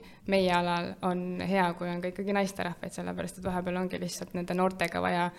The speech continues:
natukene teistsugust lähenemist, et, äh, kõigile ei sobi need meesterahvad. Et, äh, ma arvan, et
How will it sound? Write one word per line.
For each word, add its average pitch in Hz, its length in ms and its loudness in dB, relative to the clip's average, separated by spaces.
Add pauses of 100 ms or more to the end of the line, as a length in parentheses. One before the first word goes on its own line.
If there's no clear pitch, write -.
(340)
natukene 180 460 0
teistsugust 190 640 4
lähenemist, 180 640 -2
et, 185 160 -6 (100)
äh, 180 280 -2
kõigile 185 340 -2
ei 190 80 0
sobi 190 300 0
need 180 140 -4
meesterahvad. 180 720 -4 (680)
Et, 180 380 -2
äh, 180 560 0
ma 180 140 4
arvan, 180 180 4
et 175 240 -2